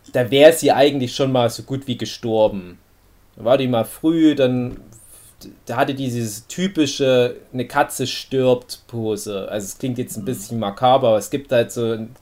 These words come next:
Speaker 1: klares Anzeichen, dass bei einer Katze zu Ende geht.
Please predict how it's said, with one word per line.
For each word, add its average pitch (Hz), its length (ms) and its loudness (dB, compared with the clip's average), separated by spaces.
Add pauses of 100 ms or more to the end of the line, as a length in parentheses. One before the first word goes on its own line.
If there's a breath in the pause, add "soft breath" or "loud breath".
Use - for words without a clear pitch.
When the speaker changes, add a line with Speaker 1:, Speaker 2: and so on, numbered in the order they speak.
(160)
Speaker 1:
klares 127 360 2
Anzeichen, 113 520 -2
dass - 340 -10
bei 110 100 0
einer 104 140 -4
Katze 120 400 -6
zu 101 160 -6
Ende 113 260 -4
geht. 98 280 -8